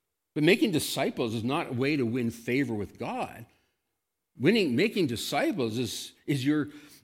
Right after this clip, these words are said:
is your, your obedience to, to Christ's command to go and make disciples. And you need to give. Give of your time, give of your time, treasure, and talent.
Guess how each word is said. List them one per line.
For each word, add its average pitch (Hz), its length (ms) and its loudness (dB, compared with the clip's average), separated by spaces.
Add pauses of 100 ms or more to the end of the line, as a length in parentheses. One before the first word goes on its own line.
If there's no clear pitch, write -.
is 147 180 2
your, 147 240 2 (1080)
your 156 320 2 (380)
obedience 165 760 2
to, 139 380 0
to - 120 -4
Christ's - 760 -4 (480)
command 165 360 -2
to 175 60 -2
go 151 180 0
and 180 80 -2
make 180 180 -4
disciples. - 840 -10
And 165 100 2
you 190 60 4
need 226 220 -2
to 254 80 -4
give. 330 420 -8 (840)
Give 220 120 -2
of 269 120 -4
your 175 120 0
time, 254 420 -6
give 226 180 -4
of 208 120 -2
your 165 140 -2
time, 226 520 -6
treasure, 220 360 -4
and 208 120 -4
talent. 190 420 -6